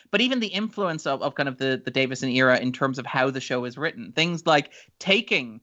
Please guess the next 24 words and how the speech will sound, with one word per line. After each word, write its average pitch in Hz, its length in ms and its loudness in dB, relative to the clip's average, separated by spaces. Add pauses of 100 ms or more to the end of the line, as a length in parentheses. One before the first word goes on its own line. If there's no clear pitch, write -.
(220)
the 151 120 -2
accidental 131 600 -4
subtext 113 680 -12
of, 110 340 -6 (260)
you 131 80 0
know, 123 140 2
is 160 160 -2
the 160 100 -4
Doctor 143 380 0
somebody 127 460 -4
we 120 120 -10
trust 123 320 -4
to - 60 -12
keep 127 200 -8
a 135 40 -10
companion 120 500 -4
safe, 131 400 -2 (240)
and 160 80 0
actually 175 320 2
making 147 420 -10
it 143 140 -10
a 139 140 -8
conscious 139 720 -8 (160)
arc 143 480 2